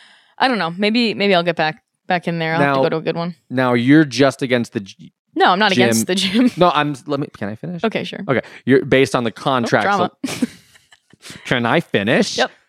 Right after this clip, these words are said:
Speaker 2: Okay, so you're against the gym
Speaker 1: Mm-hmm.
Speaker 2: just based on the contracts and the airtight quality of, like, how hard they
Speaker 1: That's one thing I don't love.
Speaker 2: Okay. What about, what's your thoughts on, like, gym culture?
Speaker 1: I hate it all.
Speaker 2: I agree.
Speaker 1: I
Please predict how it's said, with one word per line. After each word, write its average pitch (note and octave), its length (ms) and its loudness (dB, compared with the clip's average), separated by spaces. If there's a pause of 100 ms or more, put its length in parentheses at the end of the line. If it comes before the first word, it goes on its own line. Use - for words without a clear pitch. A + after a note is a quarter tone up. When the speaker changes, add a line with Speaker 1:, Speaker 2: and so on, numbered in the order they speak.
(120)
Speaker 2:
Okay, B2+ 220 -2
so - 100 -8
you're D#3 120 0
against E3 200 -6
the D#3+ 80 -6
gym C3 480 0
Speaker 1:
Mm-hmm. A3 100 -2
Speaker 2:
just C3+ 220 4
based B2+ 160 0
on B2 80 -2
the A#2 80 -4
contracts A2+ 460 -2
and G#2+ 80 -2
the - 80 -6
airtight G#2+ 520 -4 (360)
quality G2+ 420 2
of, F#2 140 -2
like, F#2+ 240 -2
how F2+ 240 -2
hard F2+ 320 -4
they F2 320 -4 (360)
Speaker 1:
That's G#3+ 220 -2
one G3+ 240 -4
thing F3+ 160 -6
I E3 140 -6
don't E3+ 240 -8
love. - 280 -10 (400)
Speaker 2:
Okay. A2+ 320 0 (720)
What C3 140 4
about, D#3+ 140 6
what's D3 180 4
your D#3+ 100 -4
thoughts D#3 220 0
on, D3+ 40 -8
like, A#2+ 140 -4
gym A2+ 320 0
culture? G2+ 680 -2 (180)
Speaker 1:
I A3+ 140 -2
hate G#3 200 -4
it E3 100 -10
all. - 220 -12 (220)
Speaker 2:
I G3 120 -4
agree. A#3+ 120 2
Speaker 1:
I C4+ 260 0